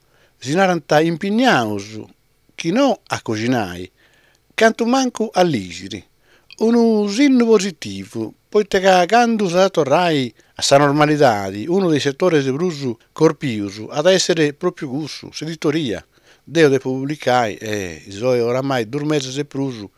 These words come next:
aspettando, poiché che non si può fare. Proprio in su periodo in su quale pare di chi si licia de prusu. Is comunicaus de s'associazione des editores venuti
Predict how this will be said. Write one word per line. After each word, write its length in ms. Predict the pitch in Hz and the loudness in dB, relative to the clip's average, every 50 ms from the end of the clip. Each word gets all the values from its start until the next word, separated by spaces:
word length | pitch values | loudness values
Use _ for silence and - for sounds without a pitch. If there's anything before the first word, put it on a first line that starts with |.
| _ _ - | _ _ -18
aspettando, 680 | 104 - - 151 143 - - 87 85 85 92 92 95 - _ _ _ _ _ | -18 -8 -6 -6 -6 -6 -8 -10 -10 -12 -14 -16 -18 -20 _ _ _ _ _
poiché 260 | _ - - - 113 | _ -20 -10 -6 -4
che 80 | 110 113 | -4 -2
non 100 | 120 123 | -2 -4
si 80 | - | -4
può 160 | 135 131 131 139 | -4 -4 -4 -4
fare. 360 | 135 - - 73 67 71 - - - _ _ _ _ _ _ _ _ _ _ - - _ _ _ _ | -6 -8 -12 -14 -14 -16 -20 -20 -20 _ _ _ _ _ _ _ _ _ _ -20 -20 _ _ _ _
Proprio 300 | - 170 180 180 - 185 | 4 4 4 4 2 -4
in 60 | 165 | -4
su 120 | - 185 | -2 0
periodo 400 | 165 170 165 180 196 185 165 151 | 0 2 2 2 0 -2 0 0
in 80 | 156 143 | -2 -2
su 160 | - - 123 | -2 -4 -4
quale 240 | 135 160 165 147 131 | -2 0 0 2 2
pare 220 | 131 151 151 143 | 4 4 4 4
di 180 | 123 117 113 110 | 2 -2 -4 -6
chi 300 | 110 117 113 113 110 82 | -8 -8 -8 -8 -8 -8
si 120 | 87 110 | -8 -6
licia 240 | 117 151 165 139 135 | -4 -4 -2 0 0
de 120 | 123 123 123 | 0 0 0
prusu. 460 | 156 185 156 110 82 71 76 80 71 - _ _ _ _ _ _ _ _ _ _ _ _ _ - | 0 0 0 -2 -4 -8 -12 -16 -16 -18 _ _ _ _ _ _ _ _ _ _ _ _ _ -10
Is 80 | - - | -6 -4
comunicaus 880 | 175 185 202 208 202 - - 262 247 226 202 165 160 160 147 147 147 | -2 0 0 0 -2 0 4 6 6 6 6 4 2 -2 -2 -2 -6
de 180 | - 127 135 131 | -6 -6 -4 -4
s'associazione 800 | - 143 143 147 147 151 156 147 - - 196 190 165 143 131 | -4 -4 -6 -6 -6 -6 -8 -4 0 0 2 2 2 0 0
des 180 | 123 120 120 120 | 0 -2 -4 -4
editores 540 | 123 123 139 143 - - 202 175 139 120 110 | -2 -4 -6 -4 0 2 2 2 2 0 -2
venuti 640 | 117 123 143 156 151 143 - - 117 104 101 - | -4 -4 -4 -6 -6 -6 -6 -6 -6 -6 -8 -12